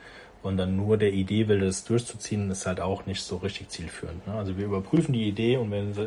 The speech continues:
wenn das dann funktioniert, dann wird es weiterentwickelt oder halt einen Schritt zurückgegangen und eine neue oder die Idee wird abgewandelt oder, oder, ähm, überarbeitet, bis es dann, bis wir dann wissen, äh, wo hängt's denn überhaupt, ne? Also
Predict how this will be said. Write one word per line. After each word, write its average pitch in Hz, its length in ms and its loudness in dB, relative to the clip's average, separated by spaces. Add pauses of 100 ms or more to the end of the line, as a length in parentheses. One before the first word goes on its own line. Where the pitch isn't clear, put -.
wenn 98 140 -2
das 95 100 -6
dann 101 120 -8
funktioniert, 107 580 0 (680)
dann 101 160 4
wird 98 120 2
es 101 180 -2
weiterentwickelt 120 720 6
oder 117 220 6
halt 107 180 0 (360)
einen 110 100 -4
Schritt 110 200 2
zurückgegangen 113 580 2
und 104 340 -2
eine 101 140 0
neue 98 400 4
oder 90 200 -2
die 92 180 -2
Idee 98 220 0
wird 101 100 2
abgewandelt 95 640 -2
oder, 90 340 -2
oder, 92 440 -6 (180)
ähm, 85 320 -8 (540)
überarbeitet, 92 720 0 (880)
bis 92 160 0
es 95 140 -6
dann, 92 220 -2
bis 95 160 -6
wir 101 80 0
dann 90 160 -4
wissen, 98 360 -2 (420)
äh, 82 40 -4 (340)
wo 98 180 2
hängt's - 320 -2
denn 87 140 -4
überhaupt, 85 500 -6
ne? 98 180 -2 (100)
Also 92 240 -8